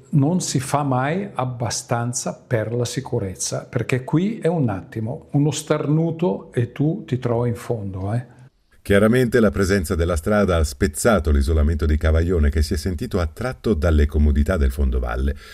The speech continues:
Speaker 2: Molti se ne sono andati, ma nessuno ha rinunciato alle proprie radici e così il paese, oggi abitato da solo otto residenti, si ripopola ad ogni fine settimana e soprattutto nei mesi estivi.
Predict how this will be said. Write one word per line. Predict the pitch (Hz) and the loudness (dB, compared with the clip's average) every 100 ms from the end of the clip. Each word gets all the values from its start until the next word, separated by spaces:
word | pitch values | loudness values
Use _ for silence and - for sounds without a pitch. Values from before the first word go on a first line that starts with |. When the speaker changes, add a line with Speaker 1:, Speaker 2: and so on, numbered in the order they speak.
| - - - | -20 -18 0
Speaker 2:
Molti | 101 95 90 | 2 2 0
se | 101 | -2
ne | 78 | -2
sono | 71 71 | -2 -2
andati, | 95 123 131 135 | 2 2 2 0
ma | 113 123 | -2 -2
nessuno | 127 139 - 120 78 67 | -4 -4 -4 -2 -2 -2
ha | |
rinunciato | 65 76 76 69 101 101 | -2 0 0 0 -4 0
alle | 73 67 | 0 0
proprie | 67 85 76 78 | 0 -2 2 2
radici | 67 73 71 65 - 67 - | 4 4 2 0 -2 -8 -6
e | 76 | -2
così | 80 73 | 2 2
il | 82 | 2
paese, | 69 92 82 80 107 104 - - - | 2 2 2 4 2 0 -6 -20 -4
oggi | 82 73 78 | 0 2 2
abitato | 69 69 98 101 - | 2 2 4 2 2
da | 64 | -2
solo | - 107 101 87 - | -2 2 2 0 -2
otto | 110 - 76 | -6 -2 0
residenti, | 65 65 120 98 67 67 110 - - - - | 0 0 0 2 2 2 0 0 -16 -18 -16
si | - - | -4 0
ripopola | 175 104 80 107 127 | 2 2 2 2 0
ad | 127 127 | 0 0
ogni | 123 120 | 0 0
fine | 101 87 | -2 0
settimana | 78 - 90 78 62 76 | 0 -2 0 0 2 0
e | 107 | -2
soprattutto | - 139 - 71 - - | 0 -2 -2 -4 -2 -4
nei | - 87 | -2 -2
mesi | 71 65 76 | -2 0 -2
estivi. | 80 82 67 - | -2 -4 -8 -8